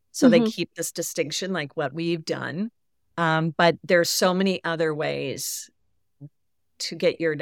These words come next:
Speaker 1: your message out. Like, we have an incredible e-, I, I call it e-newsletter, but it's basically, you know, our newsletter that goes out, and it's really important, and women find it really important to get information from our experts.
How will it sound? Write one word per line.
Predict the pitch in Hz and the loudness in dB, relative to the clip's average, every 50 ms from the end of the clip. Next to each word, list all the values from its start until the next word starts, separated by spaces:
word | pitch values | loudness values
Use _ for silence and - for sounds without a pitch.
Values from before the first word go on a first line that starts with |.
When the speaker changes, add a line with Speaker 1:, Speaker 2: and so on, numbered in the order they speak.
| - _ | -8 _
Speaker 1:
your | - 170 156 | -6 -6 -2
message | 151 165 226 - - 175 - 156 | -2 -2 -2 -2 -2 -4 -4 -4
out. | 147 82 92 90 - - _ | -8 -8 -10 -12 -16 -14 _
Like, | 156 151 127 127 _ | -10 -10 -10 -10 _
we | - 175 170 | -8 -8 -6
have | 165 175 165 156 143 156 | -4 -4 -4 -4 -4 -4
an | 151 | -6
incredible | 139 135 131 - - - 196 190 185 190 180 175 151 - - | -6 -8 -12 -12 -6 -2 0 0 2 2 0 -2 -2 -2 -4
e-, | 185 175 165 165 - - _ _ _ _ _ _ _ _ _ _ | -4 -4 -4 -6 -6 -10 _ _ _ _ _ _ _ _ _ _
I, | - 127 - - - - | -16 -12 -10 -10 -10 -10
I | 160 | -2
call | - 220 208 170 | 0 2 4 4
it | 160 - | 2 2
e-newsletter, | 185 185 175 170 165 160 156 156 165 135 135 - 131 139 | 0 -2 -2 -2 -2 -2 -4 -4 -4 -4 -4 -4 -4 -4
but | 151 147 147 | -4 -4 -6
it's | 143 - - | -6 -8 -6
basically, | - 175 170 175 170 - 170 165 - 180 160 156 156 151 143 143 - - | -4 -2 -2 -2 -2 -4 -6 -4 -2 0 0 2 2 0 -2 -4 -6 -8
you | - 160 156 | -10 -8 -8
know, | 151 147 143 | -6 -6 -6
our | 147 147 | -6 -6
newsletter | 151 151 160 160 156 156 - 160 147 147 147 | -6 -6 -6 -6 -6 -6 -4 -4 -2 -2 -4
that | 143 151 131 | -4 -6 -6
goes | - 143 147 143 143 - - | -6 -6 -4 -6 -6 -2 0
out, | 190 196 185 180 175 170 160 - - - - - | 2 4 4 4 4 2 0 -2 -6 -8 -6 -8
and | 170 156 | -8 -6
it's | 147 143 143 - - - - _ _ _ _ _ _ _ _ _ _ _ _ _ _ _ _ _ _ _ _ | -8 -8 -10 -10 -10 -12 -12 _ _ _ _ _ _ _ _ _ _ _ _ _ _ _ _ _ _ _ _
really | - 160 175 208 214 214 226 233 226 226 | -6 0 4 4 6 6 6 4 4 4
important, | 226 208 185 - - 185 170 151 - 175 170 165 170 170 - - | 2 0 -2 0 2 2 2 2 2 -2 -4 -4 -6 -8 -6 -4
and | 170 165 151 170 | -4 -4 -4 -4
women | 185 180 185 180 170 156 | -6 -4 -4 -4 -6 -6
find | - 170 165 180 190 190 | -4 -4 -2 -2 -2 -2
it | - - | -2 -2
really | 165 165 156 151 | -4 -4 -6 -6
important | 147 143 147 - - 151 143 - - 156 - | -8 -12 -10 -8 -6 -6 -6 -8 -10 -10 -10
to | 170 | -8
get | 156 151 165 151 139 - | -6 -4 -2 -4 -4 -6
information | - 156 151 - - 143 143 131 - 139 - - 196 220 233 233 | -10 -14 -12 -10 -10 -10 -8 -8 -6 -6 -6 -4 -4 -4 -4 -4
from | - 175 151 | -4 -6 -6
our | 147 135 - | -6 -8 -8
experts. | - - 139 - - - - - - - - - - - | -8 -10 -8 -8 -10 -10 -8 -10 -10 -10 -10 -10 -10 -10